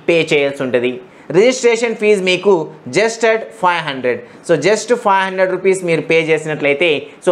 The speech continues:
మీ admission confirm అవుతుంది. ఓకేనా? So my dear students, ఇది మీకు ఒక సదవకాశం. So మీకు కంప్లీట్గా ఇక్కడ online coaching ఉంటుంది, offline coaching ఉంటుంది. So మన మాన్యాస్ ఎంజీబీ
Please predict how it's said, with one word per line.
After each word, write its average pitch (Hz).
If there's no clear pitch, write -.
మీ 165
admission 185
confirm 143
అవుతుంది. 123
ఓకేనా? 180
So 180
my 180
dear 226
students, 214
ఇది 175
మీకు 170
ఒక 180
సదవకాశం. 156
So 190
మీకు 190
కంప్లీట్గా 220
ఇక్కడ 175
online 165
coaching 185
ఉంటుంది, 190
offline 160
coaching 165
ఉంటుంది. 160
So 180
మన 170
మాన్యాస్ 240
ఎంజీబీ 196